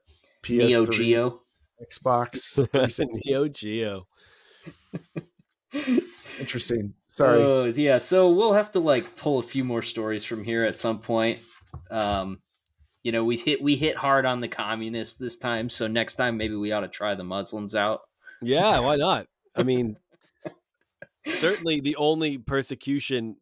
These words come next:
Speaker 3: uh, between Christians and Muslims has been a one-way street, so.
Speaker 1: There was one, I can't find it now, but there was one where it was, like, a little boy and he was, like, I don't know, being tortured or something, and his parents, like,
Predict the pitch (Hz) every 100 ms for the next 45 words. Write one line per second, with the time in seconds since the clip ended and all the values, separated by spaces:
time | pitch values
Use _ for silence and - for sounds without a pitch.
0 | _ - 113 113 104 104 - - 110 123
1 | 117 113 107 - 127 113 120 107 107 107
2 | - 113 117 107 101 104 92 110 107 98
3 | 104 104 101 95 - 117 104 90 - 104
4 | 92 - - _ _ _ - - - 131
5 | 151 147 117 139 160 165 107 - 147 156
6 | - _ - - 117 127 98 - 98 101
7 | 85 85 - 98 - 117 110 101 107 131
8 | 147 139 117 107 80 107 104 104 95 -
9 | - _ _ _ _ _ _ 107 104 127
10 | 151 127 110 104 107 139 143 147 120 117
11 | 113 101 98 95 - - _ _ _ _
12 | - 123 123 113 113 107 98 - _ _
13 | _ _ - 98 113 104 92 120 123 95
14 | - 131 139 139 110 90 87 - 107 95
15 | 104 95 90 92 - - 117 117 110 -
16 | 110 98 -